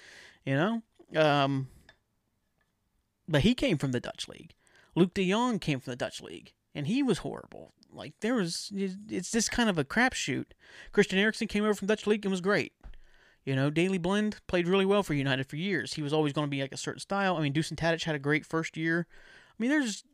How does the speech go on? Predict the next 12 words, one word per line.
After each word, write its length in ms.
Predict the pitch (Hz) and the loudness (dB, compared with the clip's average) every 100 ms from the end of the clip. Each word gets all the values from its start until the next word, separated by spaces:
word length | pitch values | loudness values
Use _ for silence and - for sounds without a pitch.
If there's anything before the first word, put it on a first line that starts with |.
| _ 190 | _ -2
great 340 | 165 208 220 - - | 2 2 2 -6 -4
talent 400 | - 208 240 - | 0 0 0 0
there. 160 | 123 | -2
It's 80 | 131 | 2
just, 160 | 165 160 | 0 2
it's 120 | 151 | 0
so 240 | - 226 | 2 4
offensive 460 | 147 151 - 180 156 | 6 4 2 -6 -2
focused. 340 | 170 170 175 | 0 0 -2
It's 140 | 143 - | -4 -4
kind 180 | 180 151 | -4 -2
of, 300 | 127 - | -4 -8